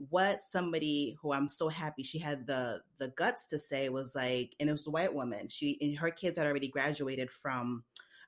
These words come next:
um, the school system. Her kids are now in high school. And she's like, you know, um, the, when my kids came here, it was starting to be, um, more diverse, which is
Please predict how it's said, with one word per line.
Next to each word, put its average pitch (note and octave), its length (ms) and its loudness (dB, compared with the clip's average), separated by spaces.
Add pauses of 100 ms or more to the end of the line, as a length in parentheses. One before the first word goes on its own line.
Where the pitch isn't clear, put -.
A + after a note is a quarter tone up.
um, B2+ 300 2
the - 80 0
school E3 280 4
system. B2+ 260 -4
Her D3 100 0
kids D3 220 0
are C3+ 100 2
now C3 180 2
in B2 80 -2
high C#3 180 0
school. G2 500 -4 (400)
And C#3 340 2
she's D3 300 2
like, C3+ 240 2
you D3 80 2
know, C3+ 480 0
um, B2+ 500 0 (440)
the, E3 180 10
when D3 200 6
my D#3 140 6
kids F#3+ 320 4 (160)
came D#3 240 4
here, D3+ 300 2
it C#3+ 100 2
was C#3+ 160 0
starting D3+ 600 2
to D3 140 -4
be, C3+ 520 0
um, C3 500 0
more C#3 420 2
diverse, C#3 520 0
which C#3+ 80 -10
is D3 100 -6